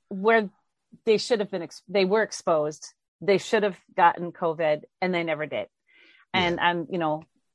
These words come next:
Speaker 1: there's, um,
Speaker 2: Well, I,
Speaker 1: members that
Speaker 2: I'm
Speaker 1: would
Speaker 2: in the
Speaker 1: love to tell
Speaker 2: first
Speaker 1: you about their
Speaker 2: version.
Speaker 1: stories.
Speaker 2: <laughs> I'm in the fir-, fourth version of that now.
Speaker 1: Wow.
Speaker 2: So I've changed it.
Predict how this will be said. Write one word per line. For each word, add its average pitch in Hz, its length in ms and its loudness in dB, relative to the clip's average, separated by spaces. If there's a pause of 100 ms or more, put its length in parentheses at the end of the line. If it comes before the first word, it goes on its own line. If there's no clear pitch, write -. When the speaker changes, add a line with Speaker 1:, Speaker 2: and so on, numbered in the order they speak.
(140)
Speaker 1:
there's, 180 380 2
um, 156 260 2
Speaker 2:
Well, 127 120 6
I, 147 80 6 (600)
Speaker 1:
members 247 440 6
that - 60 6
Speaker 2:
I'm 143 40 8
Speaker 1:
would 175 60 8
Speaker 2:
in - 20 8
the 202 60 6
Speaker 1:
love 208 140 8
to 208 80 0
tell - 100 8
Speaker 2:
first 226 100 10
Speaker 1:
you 220 60 4
about 196 160 6
their 156 80 4
Speaker 2:
version. 180 160 -2
Speaker 1:
stories. 196 540 0 (600)
Speaker 2:
<laughs> - 720 2
I'm 147 220 6
in 151 140 4
the 127 60 2
fir-, 147 360 6
fourth 151 380 4
version 135 480 2
of 98 100 -8
that 90 240 -6
now. 85 320 -12 (380)
Speaker 1:
Wow. 160 280 0
Speaker 2:
So 113 240 4
I've 131 120 4
changed 123 540 0
it. 87 120 -10